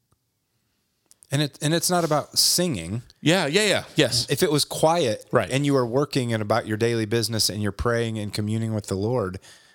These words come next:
Speaker 1: I mean, same, same
Speaker 2: Yep.
Speaker 1: scenario.
Speaker 2: Yeah.
Speaker 1: But it doesn't matter whether you're in a quiet room by yourself.
Speaker 2: That's it. That's what I mean. The further, the more we talk about this, t-, the more it's turned upside,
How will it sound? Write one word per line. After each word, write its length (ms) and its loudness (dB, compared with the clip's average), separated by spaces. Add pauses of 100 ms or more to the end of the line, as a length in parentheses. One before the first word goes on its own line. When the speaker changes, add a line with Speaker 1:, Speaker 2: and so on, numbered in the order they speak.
(100)
Speaker 1:
I 40 -2
mean, 160 -2
same, 520 -2 (160)
same 220 0
Speaker 2:
Yep. 100 -6
Speaker 1:
scenario. 680 -4
Speaker 2:
Yeah. 240 -2 (340)
Speaker 1:
But 100 4
it 60 -2
doesn't 200 2
matter 220 2
whether 140 2
you're 160 2
in 140 0
a 200 -2 (1200)
quiet 340 0
room 240 -2
by 140 -2
yourself. 760 -4
Speaker 2:
That's 200 -4
it. 100 -6 (1300)
That's 160 2
what 80 4
I 60 2
mean. 140 2
The 60 -4
further, 400 2
the 200 -4
more 260 2
we 60 -4
talk 180 2
about 100 2
this, 100 -2
t-, 140 -4
the 160 -2
more 200 2
it's 140 -2
turned 220 -2
upside, 380 -2